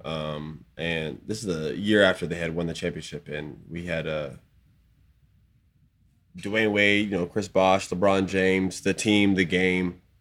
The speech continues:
you know what I mean? And, uh, we had a, uh, preseason game on E S P N.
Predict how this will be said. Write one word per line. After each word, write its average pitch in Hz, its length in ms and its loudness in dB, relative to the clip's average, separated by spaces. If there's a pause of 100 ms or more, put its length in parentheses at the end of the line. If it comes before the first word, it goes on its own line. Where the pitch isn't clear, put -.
(160)
you 92 100 -2
know 90 60 0
what 87 80 -2
I 87 40 0
mean? 85 280 -2 (480)
And, 90 340 2
uh, 85 460 0 (300)
we 107 140 -2
had 101 200 4
a, 90 160 6
uh, 82 280 0 (220)
preseason 123 380 -2
game 95 160 4
on 87 100 -2
E 95 80 2
S 95 120 -2
P 98 180 0
N. 85 240 0